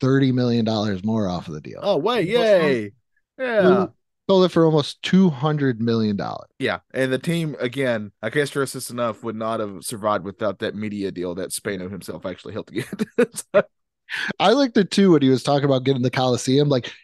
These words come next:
Speaker 1: he was actually working towards that, like, getting the new arena. And he's
Speaker 2: Yeah.
Speaker 1: like, "I even hired the, you know, the,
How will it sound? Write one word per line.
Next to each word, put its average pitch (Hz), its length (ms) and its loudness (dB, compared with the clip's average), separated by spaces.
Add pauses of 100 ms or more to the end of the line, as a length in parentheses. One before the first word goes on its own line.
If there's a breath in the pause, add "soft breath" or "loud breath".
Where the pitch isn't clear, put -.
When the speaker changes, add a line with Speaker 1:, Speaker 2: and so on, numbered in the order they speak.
(120)
Speaker 1:
he - 100 4
was 294 160 8
actually 175 360 6
working 139 440 4
towards 143 360 2
that, 95 200 -2
like, 107 140 -4
getting 127 280 2
the 123 100 2
new 131 180 4
arena. 131 640 2
And 120 200 0
he's 127 140 4
Speaker 2:
Yeah. 117 80 0
Speaker 1:
like, - 120 -6 (140)
"I 165 80 -2
even 170 260 4
hired 151 600 2
the, 120 140 -4
you 120 420 0
know, 107 200 -2
the, 104 200 -6